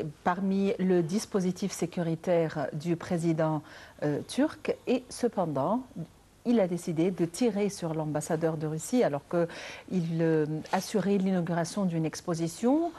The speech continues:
euh, en criant Allahu Akbar parce qu'il a estimé ou il a pensé qu'il avait vengé Alep,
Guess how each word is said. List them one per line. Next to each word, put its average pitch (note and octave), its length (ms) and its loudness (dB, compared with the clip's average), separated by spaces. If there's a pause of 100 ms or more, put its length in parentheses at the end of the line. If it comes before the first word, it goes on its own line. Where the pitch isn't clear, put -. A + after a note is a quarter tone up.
(380)
euh, F3 240 4
en F3+ 140 2
criant G3 560 2
Allahu E3+ 400 2
Akbar F3+ 380 2 (120)
parce F#3 240 -2
qu'il G3+ 580 2
a E3+ 100 4
estimé F3+ 600 0
ou F3+ 140 4
il E3+ 140 4
a E3 80 4
pensé G3 500 0
qu'il G#3 160 -2
avait E3+ 220 2
vengé G3+ 640 2 (100)
Alep, G#3+ 420 0